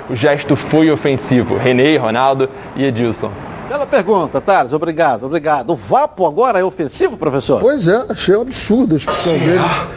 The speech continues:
Speaker 3: Achei absurdo. Que talvez desse um cartão amarelo dele.
Speaker 2: Mas o vapo,
Speaker 3: Joga ali,
Speaker 2: vapo,
Speaker 3: o
Speaker 2: vapo?
Speaker 3: é, se ele faz um sinal, de, de dar um dedo,
Speaker 2: É.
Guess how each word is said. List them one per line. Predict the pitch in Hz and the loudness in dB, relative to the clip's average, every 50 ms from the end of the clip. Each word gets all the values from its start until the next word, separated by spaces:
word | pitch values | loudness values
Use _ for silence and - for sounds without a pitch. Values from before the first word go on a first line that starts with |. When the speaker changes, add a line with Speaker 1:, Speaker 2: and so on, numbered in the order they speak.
| - - - - - - - - - - - | -14 -14 -16 -16 -18 -18 -18 -18 -18 -14 -10
Speaker 3:
Achei | - - - 113 | -4 0 0 2
absurdo. | - 220 233 - - 175 190 190 151 131 120 - - - - - - - - - - - | 2 2 0 0 2 4 4 4 2 0 -4 -12 -14 -18 -18 -16 -16 -16 -18 -18 -16 -10
Que | - 262 | -10 -8
talvez | - - 269 196 143 165 170 143 127 | -2 0 0 2 2 2 2 2 2
desse | 135 233 220 214 - 170 | 0 0 0 0 -2 -4
um | 147 | 0
cartão | - 156 - - - 170 156 156 | 0 -2 -2 0 0 2 2 2
amarelo | 151 147 147 135 135 147 147 143 135 135 | 2 2 2 2 2 2 2 2 0 -2
dele. | 135 120 151 175 190 180 170 190 180 - | -4 -2 -2 0 0 -2 -4 -4 -6 -2
Speaker 2:
Mas | - 208 196 | -2 0 2
o | 240 202 | 0 0
vapo, | 127 143 - 240 262 165 | 2 2 0 0 0 -2
Speaker 3:
Joga | 151 170 247 285 269 226 214 | -2 0 2 2 2 2 2
ali, | 190 196 | 2 2
Speaker 2:
vapo, | 208 262 302 - 190 170 | 2 0 0 -4 -6 -8
Speaker 3:
o | |
Speaker 2:
vapo? | 143 147 202 190 254 294 - | -8 -4 -4 -4 -4 -4 -4
Speaker 3:
é, | 143 123 127 131 135 | -6 -8 -8 -8 -4
se | - 208 | -2 -2
ele | 214 208 | -2 -2
faz | - - 190 170 | 0 0 0 2
um | 170 170 | 2 0
sinal, | - - - 156 127 127 135 151 175 175 160 147 139 135 127 131 | -4 -2 0 0 0 0 2 2 2 2 2 2 0 0 -2 -4
de, | 117 120 131 131 | -2 0 0 0
de | 113 117 135 | 0 0 0
dar | 139 143 160 170 | 2 4 4 4
um | 160 151 | 2 0
dedo, | 139 135 160 170 190 196 208 196 160 147 160 135 - - - - - - | 0 0 2 2 4 4 4 2 0 -4 -6 -6 -6 -12 -20 -20 -18 -10
Speaker 2:
É. | - | -4